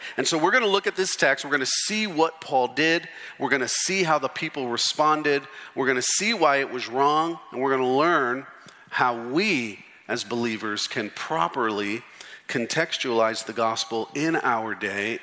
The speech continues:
in our lives, without losing the integrity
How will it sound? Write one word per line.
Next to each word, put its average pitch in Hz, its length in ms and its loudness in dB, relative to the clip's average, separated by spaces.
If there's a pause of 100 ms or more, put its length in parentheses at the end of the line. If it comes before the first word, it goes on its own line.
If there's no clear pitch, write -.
in 139 200 -2
our 127 220 0
lives, 107 840 -2 (400)
without 135 880 0 (120)
losing 131 720 -2
the 120 140 -2
integrity 104 800 -6